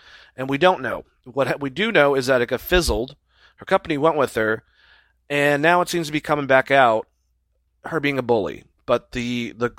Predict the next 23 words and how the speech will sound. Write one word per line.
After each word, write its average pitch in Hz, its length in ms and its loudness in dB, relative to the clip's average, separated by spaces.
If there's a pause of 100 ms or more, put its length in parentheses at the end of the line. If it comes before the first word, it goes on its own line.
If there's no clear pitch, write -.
the 123 80 -10
girl 131 240 4
from 143 200 -10
wow 135 400 4
or 113 200 -2
the 107 80 -8
experiences 127 440 -8
from 131 160 -8
the 113 80 -8
female 131 300 -4
wrestlers 123 360 0
from 123 220 -10
wow 117 280 2
is 110 100 -4
not 110 160 -6
talked 131 260 0
about. 82 260 -6
It's - 160 -14
just - 160 -6
stuff - 180 -6
that, 107 240 -4 (880)
no 147 80 0
kitty. 90 380 -8